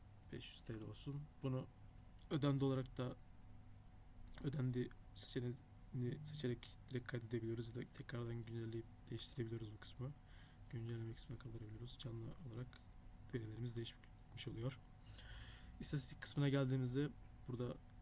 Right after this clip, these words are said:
dört çeşit şeyimiz var. Üç çeşit grafiğimiz var ve özetimiz var.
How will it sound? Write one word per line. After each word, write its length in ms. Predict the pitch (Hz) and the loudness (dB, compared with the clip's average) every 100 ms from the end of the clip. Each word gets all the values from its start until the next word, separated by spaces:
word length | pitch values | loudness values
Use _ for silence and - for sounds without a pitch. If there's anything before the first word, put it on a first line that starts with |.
| - - - - | -12 -14 -14 -2
dört 140 | 143 127 | 0 2
çeşit 380 | - - - - - | 0 -4 -6 -8 -4
şeyimiz 340 | - 120 113 | 0 2 0
var. 100 | 113 - | -2 -4
Üç 80 | - | -2
çeşit 220 | 123 - | -2 0
grafiğimiz 420 | 127 123 131 127 | 2 4 4 4
var 120 | 131 - 123 | 2 2 0
ve 160 | 123 - | 0 2
özetimiz 420 | 123 113 120 110 | 0 0 0 0
var. 200 | 113 139 | 0 -2